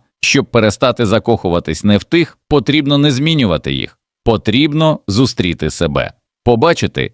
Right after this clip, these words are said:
які твої частини досі шукають зовнішню валідацію, хто в тобі досі просить бути обраним, і почути цей голос,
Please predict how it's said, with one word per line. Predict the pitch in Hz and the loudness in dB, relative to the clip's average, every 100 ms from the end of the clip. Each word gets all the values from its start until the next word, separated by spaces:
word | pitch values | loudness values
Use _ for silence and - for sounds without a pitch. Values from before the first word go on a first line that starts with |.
| - | -4
які | 101 131 135 156 107 | 0 0 0 0 -2
твої | 80 82 80 | 0 0 0
частини | - 82 - 180 185 165 - | -2 -4 0 0 2 0 -4
досі | 98 175 196 190 | 0 2 2 -2
шукають | 170 143 107 131 139 123 - | 0 -2 2 2 4 0 -4
зовнішню | 101 85 95 98 92 87 104 101 | -4 0 2 2 0 0 2 2
валідацію, | 98 104 95 85 - 67 - _ | 2 0 0 -2 -2 -8 -10 _
хто | - - | -6 -2
в | 220 | 0
тобі | 196 175 | 0 0
досі | 127 135 156 104 | 2 0 2 -2
просить | - 117 127 110 | 0 0 0 0
бути | 95 120 123 | 0 2 2
обраним, | 156 127 85 64 62 _ _ - | 2 2 -2 -4 -8 _ _ -4
і | 131 | 0
почути | 110 87 82 - 175 175 | 0 0 0 0 2 2
цей | 165 - 156 | 0 0 2
голос, | 139 151 120 67 - | 2 2 0 -2 -10